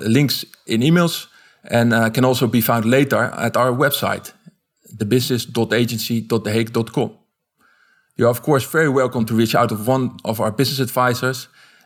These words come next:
uh, after this webinar to ask more questions and support wherever you need.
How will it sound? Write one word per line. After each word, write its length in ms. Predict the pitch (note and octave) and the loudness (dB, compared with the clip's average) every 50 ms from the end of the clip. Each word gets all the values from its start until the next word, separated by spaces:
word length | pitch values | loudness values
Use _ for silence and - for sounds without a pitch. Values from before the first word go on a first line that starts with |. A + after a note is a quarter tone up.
| _ | _
uh, 220 | - - A2+ A2 - - | -2 0 0 0 2 2
after 220 | D3 D3+ - E3 | 0 0 0 -4
this 80 | D3+ C3 | -4 0
webinar 600 | E3 D#3 D3 D#3+ D#3 D#3 D3+ D3+ C#3+ - - - _ - - | 0 0 2 2 2 2 2 0 -2 -4 -8 -16 _ -6 -2
to 80 | - | 0
ask 160 | A2 A#2+ - - | 0 2 2 0
more 140 | A#2+ A#2+ | 0 0
questions 460 | A#2 - - C#3 B2+ - - C#3 B2 - | 0 2 2 2 2 0 -2 -4 -4 -4
and 100 | G2 F#2+ | -6 -6
support 480 | - - - - B2+ B2 A#2+ B2 - | -8 -6 -2 2 2 2 2 0 -4
wherever 300 | A2+ A2 A2 A2 A2 A#2 | -4 -2 0 0 0 0
you 100 | A2+ A2 | -2 -2
need. 260 | G#2 G2 G2 - - | -2 -2 -6 -8 -12